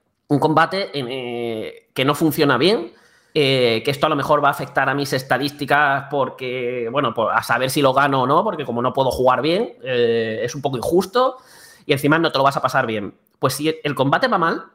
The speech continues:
el juego da la opción de que ambos jugadores, eh, acuerden cancelar el combate. Como decir, "Oye, esto va mal, cancelamos el combate". Y se puede cancelar, no hay repercusiones para ninguno, pero los,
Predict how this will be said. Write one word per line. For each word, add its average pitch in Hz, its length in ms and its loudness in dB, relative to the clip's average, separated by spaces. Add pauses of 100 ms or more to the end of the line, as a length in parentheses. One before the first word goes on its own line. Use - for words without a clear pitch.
(420)
el 143 80 -4
juego 220 240 0
da 269 100 2
la 208 100 6
opción 180 500 2
de 165 200 0
que 151 140 0
ambos 220 240 2
jugadores, 190 760 0 (260)
eh, 143 680 4
acuerden 220 760 2 (520)
cancelar 165 360 2
el 262 100 -2
combate. 135 420 -2 (340)
Como 131 420 0
decir, 127 280 -4
"Oye, 185 380 0
esto 156 200 0
va 175 100 4
mal, 311 240 4
cancelamos 151 460 -2
el 143 60 -2
combate". 117 440 -2 (100)
Y 127 80 -12
se - 80 -16
puede 135 160 -4
cancelar, 247 500 2
no 180 140 -2
hay 143 160 0
repercusiones 156 800 -4
para 185 120 0
ninguno, 214 320 2
pero 156 200 2
los, 127 240 2